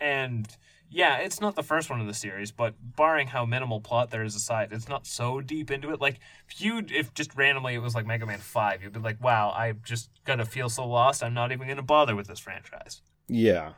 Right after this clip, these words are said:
Speaker 2: and this was the first time that they had eight Robot Masters, which is pretty iconic now.
Speaker 1: Yeah, it's just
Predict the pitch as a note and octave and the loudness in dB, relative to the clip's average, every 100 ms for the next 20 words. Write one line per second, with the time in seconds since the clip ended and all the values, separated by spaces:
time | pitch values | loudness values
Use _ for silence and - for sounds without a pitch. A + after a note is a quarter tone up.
0 | - - D#3+ D#3+ D#3+ D#3+ D3 C#3+ C3+ D3 | -6 4 6 8 6 4 0 -2 2 4
1 | C#3 C#3+ B2+ C3 B2 A2 G#2+ A2 G#2+ - | 4 4 4 4 2 2 4 6 4 2
2 | G#2+ G#2+ - _ _ - G#2+ A2 A2+ D3 | -2 -4 -8 _ _ 2 4 4 4 0
3 | D#3+ G2+ F#2 - F#2+ G2+ F#2+ F2+ - A2 | 0 -6 -6 -8 -8 -6 -6 -8 -2 0
4 | G#2 G2+ G#2+ - D3+ C3 A#2+ F2+ - - | 0 0 -2 -2 -4 -4 -4 -4 -6 -12
5 | - A#2+ A#2 - | -8 -8 -8 -16